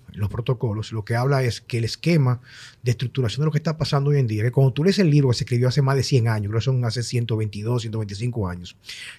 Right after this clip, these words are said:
te explica exactamente, oye, y esa vaina, cuando tú comienzas a leerlo, tú piensas que el libro fue escrito ahora. Te das cuenta porque las estrategias que ellos implantan no usan la tecnología per se, sino cómo infiltran desde los cuerpos cas-, castrenses, las policías,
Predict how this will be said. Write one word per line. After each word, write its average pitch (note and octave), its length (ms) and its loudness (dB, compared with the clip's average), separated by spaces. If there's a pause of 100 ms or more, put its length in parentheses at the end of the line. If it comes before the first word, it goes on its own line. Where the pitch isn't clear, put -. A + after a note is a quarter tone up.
te C#3+ 100 4
explica C#3+ 680 4
exactamente, C3 880 2
oye, C3 200 4
y C3 100 4
esa F3 200 2
vaina, F3 320 4
cuando C#3+ 220 4
tú C3+ 80 -8
comienzas E3+ 320 4
a D#3+ 40 4
leerlo, A#2+ 280 2
tú C#3+ 180 2
piensas E3 400 4
que C3+ 120 -2
el C3 60 4
libro C3 200 4
fue C3 160 0
escrito C#3+ 460 -2
ahora. G2 480 2 (560)
Te B2 100 0
das D3 140 4
cuenta D3+ 420 4
porque B2 200 -2
las A#2 200 -2
estrategias B2+ 400 2
que D3+ 100 -2
ellos D3+ 160 6
implantan B2 400 0
no A#2+ 80 2
usan B2 160 0
la A2+ 60 -4
tecnología A2 440 0
per A2+ 140 -2
se, A3 260 0 (340)
sino C#3 300 2
cómo D3+ 280 4
infiltran A#2 640 0 (100)
desde B2 360 0
los A2+ 140 -2
cuerpos C3+ 380 2
cas-, - 320 -4
castrenses, A#2+ 680 -2 (280)
las A2+ 140 -4
policías, A2+ 640 -2